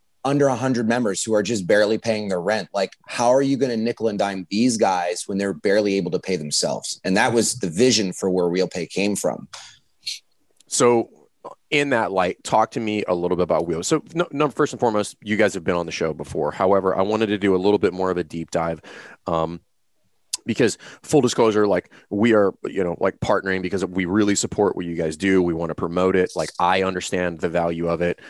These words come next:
Speaker 2: I, I don't know any gym that as their revenue grows wouldn't like to keep two to three percent of that. We all know that, like, a, a healthy business is considered five percent. We also all know that in the event of the world of covid, even running a thirty percent margin,
Speaker 1: Mm-hmm.
Speaker 2: which is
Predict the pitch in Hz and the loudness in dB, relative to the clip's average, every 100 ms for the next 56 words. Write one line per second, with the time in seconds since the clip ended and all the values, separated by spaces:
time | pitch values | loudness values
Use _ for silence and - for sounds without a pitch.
0 | - _ - 95 95 95 92 104 107 104 | -20 _ -4 0 0 0 -2 -2 -2 -4
1 | 90 98 92 92 78 87 - 92 87 87 | -2 0 0 -2 -4 -4 0 -2 -2 -2
2 | 87 87 87 85 90 85 85 80 92 90 | 0 0 -4 -4 0 0 -2 -2 -4 -4
3 | 85 87 - - - 85 - - 82 85 | -6 -6 -6 -10 -8 -10 -10 -6 -4 -4
4 | - 82 85 - 82 80 78 80 82 80 | -6 -6 -6 -6 -6 -8 -6 -4 -4 -6
5 | _ - - 92 90 90 90 87 82 85 | _ -16 -4 0 2 2 2 0 -2 -4
6 | 90 - 78 - - 98 95 82 90 87 | -6 -8 -6 -4 -2 -2 -2 -4 -4 -4
7 | 80 80 - 90 - 87 78 85 82 - | -6 -8 -8 -6 -4 -4 -4 -4 -4 -6
8 | 82 - 90 - - - 131 170 175 185 | -6 -4 -4 -6 -16 0 4 4 2 2
9 | 143 135 123 127 123 - - - 101 - | 4 2 2 2 0 -4 -14 0 0 0
10 | - - 117 110 101 107 101 87 95 98 | -8 -8 -2 0 2 0 0 -2 0 0
11 | 90 - 107 101 101 123 127 110 113 104 | -2 0 2 2 2 0 0 2 0 -2
12 | 90 104 101 - - 95 82 87 92 98 | 0 0 0 -2 -4 -4 -2 -4 -4 -4
13 | 90 90 82 82 101 95 95 87 | -8 -8 -6 -4 -2 0 0 -2